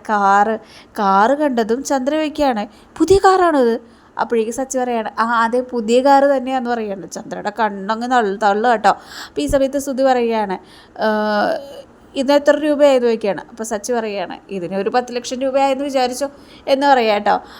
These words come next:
അപ്പോൾ ഇത് കേട്ടതും, ഏഹ്, ചന്ദ്രയുടെ മുഖമൊക്കെ ആകെ ഇങ്ങോട്ട് തിളങ്ങുക കേട്ടോ.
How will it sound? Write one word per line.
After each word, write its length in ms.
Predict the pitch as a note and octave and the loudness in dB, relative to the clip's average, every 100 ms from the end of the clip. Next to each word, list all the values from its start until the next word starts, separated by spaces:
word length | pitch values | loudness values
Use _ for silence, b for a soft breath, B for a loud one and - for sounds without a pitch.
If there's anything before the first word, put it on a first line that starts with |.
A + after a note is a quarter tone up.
| B | B
അപ്പോൾ 160 | G#3 A3 | 0 2
ഇത് 180 | G3 G#3+ | 0 2
കേട്ടതും, 480 | A3+ A3 A3 A#3 A#3 B B - - | 2 2 2 0 -2 B B -4 2
ഏഹ്, 200 | A#3+ A#3 | 4 4
ചന്ദ്രയുടെ 640 | A3+ A#3+ G#3+ G#3 A3 A3 C4 - - | 0 -4 -4 -4 -2 0 0 -2 -10
മുഖമൊക്കെ 560 | A#3 A3+ G#3+ A3+ B3 C4 | -6 -4 -2 0 0 2
ആകെ 260 | B3+ B3 C4+ | 4 4 -2
ഇങ്ങോട്ട് 460 | B3+ C4 C4+ G#3 - | -6 -2 0 -2 -4
തിളങ്ങുക 380 | A#3 F#3 G#3+ C4+ | -2 -2 -2 -4
കേട്ടോ. 220 | C4 G3 | -4 -4